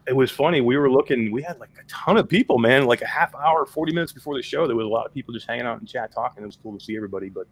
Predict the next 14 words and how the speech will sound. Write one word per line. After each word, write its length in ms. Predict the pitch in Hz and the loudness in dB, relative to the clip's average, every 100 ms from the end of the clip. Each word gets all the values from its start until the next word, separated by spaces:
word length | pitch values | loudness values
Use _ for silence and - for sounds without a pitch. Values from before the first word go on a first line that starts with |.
| 95 | -10
uh, 160 | 95 - _ - - | -10 -10 _ -20 0
my 60 | 143 | 6
buddy 220 | 180 185 | 8 10
Roots 240 | 170 226 - | 10 6 0
is 100 | - | 2
here. 200 | 165 151 | 4 6
What's 180 | 202 | 4
going 260 | - 214 208 | 4 4 6
on, 200 | 226 190 | 4 4
Roots? 280 | 185 262 - | 4 2 0
How 80 | 190 | 0
you 140 | 175 | 0
doing, 220 | 151 139 | -2 -4
man? 260 | 143 185 | -6 -10